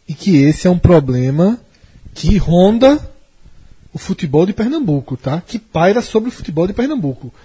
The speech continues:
Porque mesmo, mesmo que haja uma mudança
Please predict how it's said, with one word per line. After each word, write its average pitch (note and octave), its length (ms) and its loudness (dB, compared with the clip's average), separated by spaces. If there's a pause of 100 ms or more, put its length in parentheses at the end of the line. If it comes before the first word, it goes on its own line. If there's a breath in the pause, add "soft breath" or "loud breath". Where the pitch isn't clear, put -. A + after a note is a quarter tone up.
(140 soft breath)
Porque G3 380 -2
mesmo, A#3 680 -2 (380)
mesmo G#3+ 640 2 (260 soft breath)
que G#3 140 -2
haja F#3 240 0
uma G3 60 0
mudança G3 760 -2